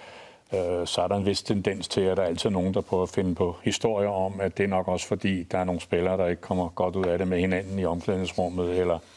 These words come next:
hvis resultaterne er dårlige, så er det træneren, der har, hedder det så, tabt omklædningsrummet og det ene med. Jeg tror nok, de fleste gange, at det er en lille smule overdrevet, øh, fordi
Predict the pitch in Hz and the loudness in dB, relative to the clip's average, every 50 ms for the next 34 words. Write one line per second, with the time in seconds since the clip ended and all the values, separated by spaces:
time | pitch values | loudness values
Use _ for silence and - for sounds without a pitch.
0 | - - - - - - - - - - - - 98 - - 110 101 - - 95 | -20 -18 -18 -18 -16 -16 -18 -18 -20 -8 -4 -2 -2 0 0 0 0 0 -2 -2
1 | - - 107 107 113 117 110 104 101 95 - - 85 80 85 92 98 104 107 101 | 0 0 0 0 0 0 0 2 0 0 0 0 0 2 2 2 2 2 2 2
2 | 90 - 110 104 104 101 - - - 87 87 87 92 104 104 101 98 92 95 92 | 2 0 0 0 0 -2 -2 -2 0 0 0 2 2 2 0 0 0 0 0 0
3 | 82 87 87 87 87 - - 95 92 92 87 90 - - 95 - - - - - | 0 0 -2 -2 -4 -2 -2 0 0 0 -2 -2 -4 -4 -4 -4 -4 -4 -2 -2
4 | 98 - - - - - 92 87 - - 101 98 95 87 - - 90 90 90 90 | -4 -4 -6 -6 -4 -4 -4 -2 0 -2 -2 0 -2 -4 -2 -2 -2 -2 0 0
5 | 85 87 90 90 90 85 76 90 95 - - 120 117 113 101 101 - - - - | 0 2 0 0 0 0 0 0 -2 0 0 0 2 2 0 0 -2 -6 -14 -20
6 | - - - - - - - - - - - 104 101 - 117 120 107 - - 104 | -20 -20 -18 -18 -16 -16 -16 -18 -18 -4 -4 -2 0 2 0 0 2 0 0 0
7 | 107 92 95 101 98 - 101 98 98 98 98 95 98 101 95 - 104 104 98 82 | 0 2 2 0 0 2 2 2 2 2 2 2 0 0 0 0 0 2 2 2
8 | 80 87 92 - 101 92 90 90 90 87 - - - - - - - - - - | 0 0 0 0 0 0 0 -2 -4 -6 -10 -14 -16 -16 -16 -18 -18 -20 -18 -16
9 | - - - - 175 123 98 90 90 92 92 101 101 - - 92 87 117 113 98 | -14 -12 -4 -2 0 2 2 2 2 0 0 -2 -2 -2 -4 0 2 2 2 2
10 | - | 0